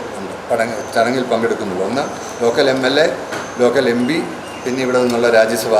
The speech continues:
മെമ്പർ. ബാക്കി എല്ലാവരും ഈ കലാലയത്തിൻ്റെ മക്കൾ തന്നെയാണ്. ഇതിൻ്റെ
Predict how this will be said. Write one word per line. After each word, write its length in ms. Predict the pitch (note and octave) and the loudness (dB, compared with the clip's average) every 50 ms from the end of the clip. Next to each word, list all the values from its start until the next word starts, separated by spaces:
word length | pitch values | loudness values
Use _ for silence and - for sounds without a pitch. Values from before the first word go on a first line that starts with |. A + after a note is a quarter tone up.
| G#2 G2+ | 2 2
മെമ്പർ. 200 | F#2+ F#2 F2 D#2+ - - - - - - - - - - - - | -2 -4 -4 -6 -6 -8 -12 -12 -14 -14 -14 -14 -12 -12 -2 2
ബാക്കി 260 | B2+ C#3+ D3+ - - F#3 D#3 | 4 4 4 4 4 4 4
എല്ലാവരും 480 | C#3+ D3 E3 E3+ E3+ E3 E3 D#3+ C3+ - - - - - - - - C#3 | 6 6 6 8 8 6 6 4 2 0 -2 -4 -8 -8 -10 -6 -4 -2
ഈ 20 | D3+ D3+ | 2 4
കലാലയത്തിൻ്റെ 880 | C#3+ C3+ C3 C3 C3 C3+ C#3 C#3+ C#3 - - C3+ C3 C3 C3+ C3+ D#3 E3 - B2 | 4 6 6 6 6 6 4 4 2 2 -2 -4 -4 -4 0 0 0 0 0 -2
മക്കൾ 200 | A#2 G#2 - C#3+ C#3 B2 B2 | -4 -2 0 2 4 4 4
തന്നെയാണ്. 300 | B2 A#2 G2+ D#2+ - - - - - - - - - - - - - - - - - - - - | 2 2 0 -2 -4 -8 -10 -12 -12 -12 -12 -12 -14 -14 -14 -12 -12 -12 -12 -12 -12 -12 -12 -8
ഇതിൻ്റെ 200 | - C#3 D3+ D#3+ | -6 -2 0 2